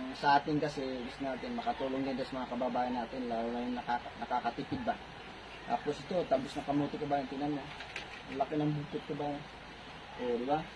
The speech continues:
Yan, yan yung mga ano natin, pambinta natin, kabayan. Di ba, yung pag masipag lang talaga tayo, kabayan, ah, posible talaga malilibre yung pagkain natin, kabayan. Sipag tayo magtanim, tapos mag-alaga.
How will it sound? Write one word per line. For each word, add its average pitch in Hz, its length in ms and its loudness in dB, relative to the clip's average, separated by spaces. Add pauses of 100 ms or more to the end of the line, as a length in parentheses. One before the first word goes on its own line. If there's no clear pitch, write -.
(560)
Yan, 147 240 0
yan 147 160 0
yung 170 240 -2
mga 165 240 2
ano 165 160 0
natin, 160 320 0
pambinta 160 480 6
natin, 160 240 0
kabayan. 151 400 6
Di 208 80 0
ba, 220 80 8
yung 233 260 8
pag 240 160 6
masipag 240 460 6
lang 220 160 4
talaga 196 320 6
tayo, 180 240 8
kabayan, 160 420 4 (240)
ah, 120 240 2 (1800)
posible 175 460 4
talaga 175 320 10
malilibre 160 720 4
yung 156 160 2
pagkain 143 420 4
natin, 147 220 2
kabayan. 135 440 0 (840)
Sipag 147 320 2
tayo 156 180 6
magtanim, 180 540 6 (420)
tapos 160 300 2
mag-alaga. 156 580 6